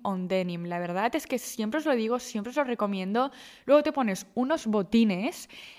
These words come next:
y para, y a las que os guste, de noche te pintas un poquito los labios y ya tienes un look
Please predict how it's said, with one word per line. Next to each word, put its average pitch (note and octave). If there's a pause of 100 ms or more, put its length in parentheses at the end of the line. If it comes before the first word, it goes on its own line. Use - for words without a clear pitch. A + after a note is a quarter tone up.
(120)
y D#4+ (240)
para, G3 (120)
y C4
a A#3+
las F#3
que -
os F3
guste, A#3 (100)
de F3+
noche G#3+
te -
pintas F#3
un F#3
poquito F#3
los F3
labios F#3+
y F3+
ya G#3+
tienes A#3+
un B3
look A3